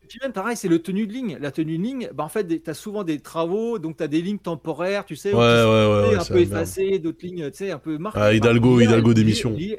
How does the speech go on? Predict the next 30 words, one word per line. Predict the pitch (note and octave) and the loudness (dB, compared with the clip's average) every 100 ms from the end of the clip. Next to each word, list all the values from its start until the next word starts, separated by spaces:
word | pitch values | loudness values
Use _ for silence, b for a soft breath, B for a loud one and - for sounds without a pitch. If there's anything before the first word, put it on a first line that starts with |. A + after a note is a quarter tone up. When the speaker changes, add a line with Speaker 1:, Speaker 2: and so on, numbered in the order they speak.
| D#3+ | -10
Speaker 1:
l'I | F#3 | -8
A, | C4 A#3 | -6 -6
elle | D3 | -8
pète | E3+ F3 | -10 -10
un | A3 | -12
câble. | B3+ A3+ A#2+ _ _ _ _ | -10 -10 -12 _ _ _ _
Parce | G2+ | -2
Speaker 2:
Ouais. | G2+ | 0
Speaker 1:
qu'elle | E3+ | -2
se | F3+ | -4
dit | B3 | -6
à | |
un | |
moment | G#3+ D3+ | -6 -6
donné, | C#3+ G#3+ C4+ | -4 -6 -6
mais | D#3+ D3+ _ | -10 -10 _
quelle | G3 F3+ | -6 -4
ligne | G3 | -4
je | G3 | -6
suis ? | B3 - D4 | -8 -10 -8
Et | E3+ | -6
si | D#4+ | -8
t'as | B3+ B3 | -8 -6
une | A3 | -4
ligne | B3+ | -6
qui | G3 D#3 | -8 -10
commence | F#3 G#3+ | -8 -8
à | C#3+ | -10
se | - | -12
rabattre, | E3 E3 F#3+ G3 | -8 -6 -6 -8